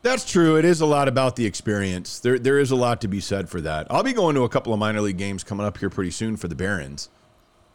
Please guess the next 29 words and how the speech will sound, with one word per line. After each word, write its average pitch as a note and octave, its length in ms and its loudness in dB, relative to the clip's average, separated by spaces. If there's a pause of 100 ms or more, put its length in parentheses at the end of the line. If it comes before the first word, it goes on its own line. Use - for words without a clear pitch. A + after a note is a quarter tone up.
(600)
I B2+ 60 0
wish G#3 200 4
they'd E3+ 180 0
play D3 200 2
more C#3 220 4
where, B2 100 4
like, A#2 220 2
if - 80 0
they F3 140 4
started A#3 360 2
a C#3 40 0
game B2+ 240 2
at G#2+ 80 -6
two C3+ 160 2
o'clock, A#2 380 0
I'd C3+ 120 2
just C3+ 160 -4
roll A2 220 2
over A2 200 2
there G#2 160 2
after G#2+ 220 -2
my F#2 140 -2
show G#2 260 -2
got D#2+ 240 -4
done E2+ 240 -6
and F2+ 100 -8
just, E2 220 -10
you F2+ 160 -10
know, D2 160 -12